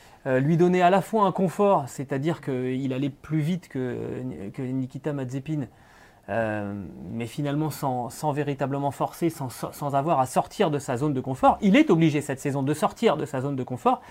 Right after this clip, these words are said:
et que souvent ça se traduit, euh, quand on est un jeune pilote par des, par des sorties de piste et c'est ce qui lui arrive maintenant. On a le sentiment que deux mille vingt-deux, c'est véritablement la première saison en Formule un pour, euh, pour Mick Schumacher,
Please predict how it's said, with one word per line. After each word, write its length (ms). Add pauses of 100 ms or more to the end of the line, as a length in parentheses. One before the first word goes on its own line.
(300)
et 80
que 120
souvent 360
ça 160
se 80
traduit, 500 (300)
euh, 80
quand 180
on 100
est 60
un 140
jeune 160
pilote 280
par 140
des, 160
par 160
des 80
sorties 280
de 40
piste 240
et 60
c'est 100
ce 80
qui 120
lui 120
arrive 220
maintenant. 320
On 120
a 60
le 80
sentiment 480
que 260 (600)
deux 100
mille 160
vingt-deux, 420 (460)
c'est 540 (320)
véritablement 640
la 100
première 480
saison 320
en 80
Formule 360
un 120 (180)
pour, 280
euh, 160
pour 180
Mick 180
Schumacher, 440